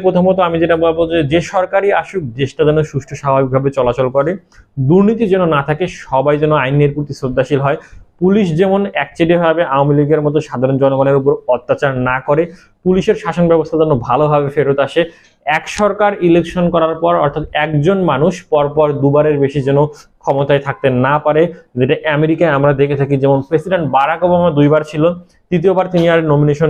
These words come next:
নেননি বা তাকে না দি-, দেওয়া হয়নি ওখানকার আইন অনুযায়ী। তেমন কোনো কিছু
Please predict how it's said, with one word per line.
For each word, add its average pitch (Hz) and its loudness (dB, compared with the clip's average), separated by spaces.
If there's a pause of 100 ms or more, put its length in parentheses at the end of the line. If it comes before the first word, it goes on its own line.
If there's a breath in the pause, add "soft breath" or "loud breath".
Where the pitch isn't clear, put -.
(120)
নেননি 151 2
বা 147 0
তাকে 135 -4
না 131 -2
দি-, 123 -6
দেওয়া 123 2
হয়নি 165 0 (160)
ওখানকার 135 -4 (100)
আইন 131 -4
অনুযায়ী। 135 0 (400 loud breath)
তেমন 208 2
কোনো 226 0
কিছু 208 -4